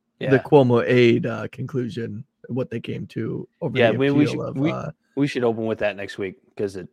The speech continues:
Speaker 2: Yeah.
Speaker 1: that's good. That's good, 'cause it, it kind of, you know, if they, they go after the Cuomo aid, they kinda have to go after themselves. So, uh, but getting back to DeSantis,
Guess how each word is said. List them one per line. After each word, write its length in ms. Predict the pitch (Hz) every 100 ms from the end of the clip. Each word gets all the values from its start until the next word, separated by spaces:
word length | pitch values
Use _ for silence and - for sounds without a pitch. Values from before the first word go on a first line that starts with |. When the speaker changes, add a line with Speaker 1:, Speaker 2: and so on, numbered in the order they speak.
| -
Speaker 2:
Yeah. 200 | 123 -
Speaker 1:
that's 200 | 113 110
good. 260 | - 113 110
That's 200 | 117 -
good, 220 | 107 90
'cause 160 | 117 104
it, 120 | 104 -
it 220 | 120 -
kind 200 | 117 110
of, 160 | 90 _ -
you 100 | 123
know, 120 | 92 _ _ _ _ _ _ -
if 140 | 104
they, 240 | 107 90 - _ _ _ _
they 160 | -
go 180 | 127 127
after 200 | 117 -
the 80 | 110
Cuomo 400 | - 107 107 104
aid, 140 | 104 98
they 80 |
kinda 200 | 92 95
have 120 | 87 85
to 80 |
go 140 | 92 85
after 180 | 82 -
themselves. 540 | 73 - - 78 _ _ - _
So, 400 | - - 113 98 - _ -
uh, 240 | 135 117
but 420 | 113 135 147 - -
getting 280 | 160 208 185
back 220 | 170 160
to 60 | 147
DeSantis, 680 | 131 143 160 147 120 -